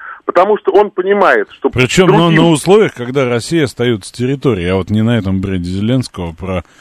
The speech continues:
Speaker 1: Да.
Speaker 2: грани-, границы
Speaker 1: Без-,
Speaker 2: девяносто первого года.
Speaker 1: безусловно. А дело все в том, что, так сказать, э, прием, э, в альянс может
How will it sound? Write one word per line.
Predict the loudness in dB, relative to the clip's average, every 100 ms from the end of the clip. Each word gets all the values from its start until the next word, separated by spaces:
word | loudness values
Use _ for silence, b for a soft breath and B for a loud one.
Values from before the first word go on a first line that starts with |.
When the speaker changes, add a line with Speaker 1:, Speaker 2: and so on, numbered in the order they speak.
| b b
Speaker 1:
Да. | 0 2
Speaker 2:
грани-, | 2 0
границы | 0 0 0 0
Speaker 1:
Без-, | 0
Speaker 2:
девяносто | -2 -2 -4
первого | -2 -2
года. | 2 2
Speaker 1:
безусловно. | 2 0 2 4 4 0 2
А | 0
дело | 2 0 0
все | 0 -2
в | 2
том, | 0 0
что, | -8 -6
так | -4
сказать, | 0 0 0 -2 -2
э, | 2 4 2 0
прием, | -4 0 2 2 -2 _ -2
э, |
в | 2 2 2 0 -2 -2 -2 0
альянс | 0 0 -2 -2 -6 _ B B B -8 -6
может | -6